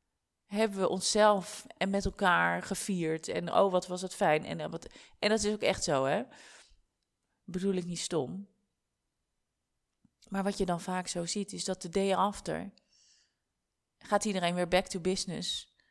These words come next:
Wringen we ons weer even in het mannenkeurslijf, alsof er niks gebeurd is, gaan we weer als een achterlijke achter onze deadlines aan. Zorgen we weer dat we alles gaan meten, weten met elkaar. En stoppen we ons intuïtie zo ver mogelijk weg. Want hé,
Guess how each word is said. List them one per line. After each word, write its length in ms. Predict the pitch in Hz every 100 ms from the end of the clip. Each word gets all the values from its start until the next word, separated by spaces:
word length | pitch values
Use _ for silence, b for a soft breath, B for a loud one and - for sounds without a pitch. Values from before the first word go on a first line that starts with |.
| b b b b b b _
Wringen 420 | - - 220 220 185
we 60 |
ons 260 | 175 196 196
weer 120 | 180
even 280 | 165 180 185
in 80 | 175
het 120 | 170
mannenkeurslijf, 1000 | 180 190 190 196 165 165 156 135 160 - -
alsof 360 | 175 185 180
er 60 | 180
niks 180 | 170 -
gebeurd 340 | 170 175 165
is, 100 | 165
gaan 260 | - 180 175
we 140 | 165
weer 260 | 160 165 160
als 300 | 104 160 165
een 60 |
achterlijke 640 | - 175 - 170 - 156 160 B B
achter 320 | B 175 - 151
onze 240 | 160 160
deadlines 480 | 160 165 170 143 151
aan. 340 | 123 131 170 B B B
Zorgen 360 | - 190 175 180
we 60 | 165
weer 220 | 165 156
dat 160 | 156
we 100 | 165
alles 300 | 98 156 170
gaan 220 | - 160 170
meten, 380 | 160 165 165
weten 380 | 156 151 156 160
met 140 | 151 143
elkaar. 500 | - 127 131 135 B B B -
En 340 | 151 151 - - -
stoppen 380 | - 214 196
we 60 | 170
ons 260 | 165 165 -
intuïtie 600 | 190 180 185 196 - 175
zo 120 | 175
ver 240 | 175 165
mogelijk 320 | 165 170 170
weg. 480 | 156 147 - - - -
Want 160 | 127
hé, 280 | 131 107